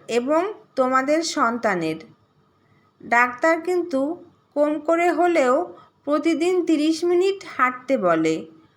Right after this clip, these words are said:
সুস্বাস্থ্যের জন্য। সময় সুযোগের অভাবে তোমরা হাঁটতে পারছো না, তো সেই ক্ষেত্রে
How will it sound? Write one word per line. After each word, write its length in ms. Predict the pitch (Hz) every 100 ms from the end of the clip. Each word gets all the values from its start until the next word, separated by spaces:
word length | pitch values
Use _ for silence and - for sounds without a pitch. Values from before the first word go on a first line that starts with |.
| _ -
সুস্বাস্থ্যের 760 | - 320 370 349 349 349 349 254
জন্য। 300 | 208 190 170 147 190 - _ _ _ _ _ _ _ _ _ _ _ -
সময় 400 | - 294 320 330
সুযোগের 480 | 339 320 330 330 349 302
অভাবে 360 | 311 330 302 330 330
তোমরা 300 | 294 294 311 330
হাঁটতে 460 | 269 247 247 -
পারছো 460 | 330 311 262 262 233 190
না, 100 | 180 214 - _ _ _ _ _ _ _
তো 60 | 311 330
সেই 260 | 349 349
ক্ষেত্রে 460 | 339 370 359 277